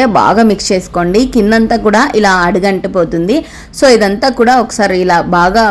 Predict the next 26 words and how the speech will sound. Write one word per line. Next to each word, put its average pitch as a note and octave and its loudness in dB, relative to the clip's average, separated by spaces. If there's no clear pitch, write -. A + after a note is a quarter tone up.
మిక్స్ F3 -6
చేసుకోండి, F3 -4
కలుపుకుంటాను. E3+ -2
ఇప్పుడు A#3 4
ఒక A#3+ 0
టూ C4 4
మినిట్స్ A3+ 2
పాటు G#3 0
మూత A#3+ 0
పెట్టేసేయండి. G3 -2
టూ B3 2
మినిట్స్ G3 -2
ఆగాక F3 0
మూత F#3 -2
తీసి F#3 0
చూడండి. F3 0
చూసారు F#3+ 0
కదా, F#3+ 2
ఆయిల్ F3+ 2
అంతా F3 0
కూడా F3+ 0
పైకి F3 0
వచ్చేసింది F3 -4
కదా. G3 0
ఈ C4+ 4
విధంగానే G#3+ 2